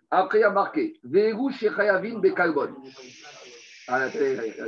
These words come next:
il faut que ce soit du silence. Le Shalmi, c'est pas si simple que ça, on va pas y arriver. Donc, il faut vraiment arrêter de discuter et, et écoutez bien. Kalbon, c'est quoi le kalbon ? Explication.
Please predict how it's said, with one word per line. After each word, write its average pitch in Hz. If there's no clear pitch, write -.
il 127
faut 123
que -
ce -
soit 143
du 127
silence. 147
Le 147
Shalmi, 147
c'est 143
pas 143
si -
simple 143
que 131
ça, 151
on 147
va 131
pas 135
y -
arriver. 123
Donc, 127
il 135
faut 123
vraiment 147
arrêter 143
de 139
discuter 160
et, 139
et 113
écoutez 151
bien. 131
Kalbon, 165
c'est 156
quoi 190
le 170
kalbon ? 135
Explication. 143